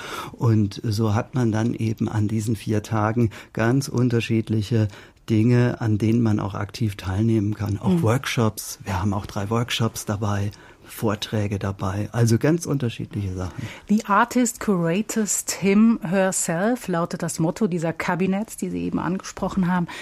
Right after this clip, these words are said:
Speaker 2: Das müssen Sie mir jetzt doch ein bisschen erklären.
Speaker 1: Ja, das hat etwas damit zu tun, dass wir ja natürlich auch mit diesem Format der, äh, Tausch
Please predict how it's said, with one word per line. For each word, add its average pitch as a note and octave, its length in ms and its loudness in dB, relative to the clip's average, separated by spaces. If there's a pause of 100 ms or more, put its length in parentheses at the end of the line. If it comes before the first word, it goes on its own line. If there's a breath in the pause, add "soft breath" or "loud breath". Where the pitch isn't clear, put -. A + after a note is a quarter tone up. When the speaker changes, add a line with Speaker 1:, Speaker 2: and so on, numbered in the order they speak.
(180 loud breath)
Speaker 2:
Das E3+ 160 -4
müssen G#3+ 180 2
Sie G3 60 0
mir G3+ 80 2
jetzt - 180 -2
doch F#3+ 60 2
ein F3+ 80 4
bisschen D3 220 2
erklären. D3 420 0 (260 loud breath)
Speaker 1:
Ja, C3+ 260 4 (140)
das - 320 2
hat - 240 -2
etwas D3+ 340 0
damit F3 360 2
zu E3+ 120 0
tun, E3 400 4 (280 loud breath)
dass B2+ 320 2
wir D3 300 4
ja C3+ 180 6
natürlich C#3 640 2
auch A#2+ 300 -2
mit B2+ 420 2
diesem C3 320 4
Format A#2+ 640 2
der, A2+ 880 2
äh, - 60 -6
Tausch B2+ 600 0